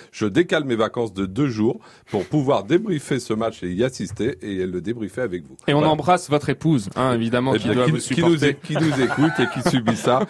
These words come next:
Speaker 2: <laughs>
Speaker 1: effectivement, au quotidien. Euh, donc, bah, P S G O M, évidemment, c'est l'histoire d'une rivalité. Alors, au départ, c'était une rivalité montée de toutes pièces entre,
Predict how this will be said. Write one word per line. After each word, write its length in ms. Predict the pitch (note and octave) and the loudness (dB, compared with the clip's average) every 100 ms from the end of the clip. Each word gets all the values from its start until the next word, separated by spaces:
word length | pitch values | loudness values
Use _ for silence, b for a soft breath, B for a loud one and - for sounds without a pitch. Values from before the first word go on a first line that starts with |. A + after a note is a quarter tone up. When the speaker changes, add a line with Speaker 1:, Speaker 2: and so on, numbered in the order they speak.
| B | B
Speaker 2:
<laughs> 140 | B | B
Speaker 1:
effectivement, 760 | C3 B2 C3+ - B2+ B2+ D#3 C#3 | 0 2 -2 -2 0 2 2 0
au 60 | |
quotidien. 500 | C3+ C3 - F#2 E2+ D#2 B B B B | 0 -2 -2 -2 -2 -4 B B B B
Euh, 160 | C3+ A#2+ | 2 2
donc, 360 | A#2+ F#3 D3 - | 4 4 2 -4
bah, 120 | G2+ | -6
P 220 | - A#2 | 0 0
S 60 | G2+ | 0
G 140 | G2 | -2
O 160 | G2 F#2+ | 0 2
M, 140 | A2 | 0
évidemment, 440 | G#2 F#2 F#2 G2 A#2 | -2 -2 -2 0 0
c'est 180 | - G2 | -2 -4
l'histoire 360 | F#2+ - A2 | -4 0 -2
d'une 160 | G2 F#2 | -2 -2
rivalité. 500 | G2+ G2 G#2 C3 G#3+ | 0 2 0 2 2
Alors, 180 | G3 B2+ | 2 2
au 40 | |
départ, 240 | F#3+ E3+ | 2 -2
c'était 260 | - A#2+ B2 | -4 -4 -4
une 100 | A#2 | -2
rivalité 680 | A2 A2 A2+ A2+ A2 C3+ B2+ B - | -2 0 0 -2 -4 -2 -2 B -4
montée 320 | A#2 A2 A#2+ | -4 -2 -6
de 60 | |
toutes 260 | - C3 A2 | -6 -10 -6
pièces 300 | B2+ A#2+ - | -2 -2 -2
entre, 380 | F#2+ - G2 | -8 -4 -4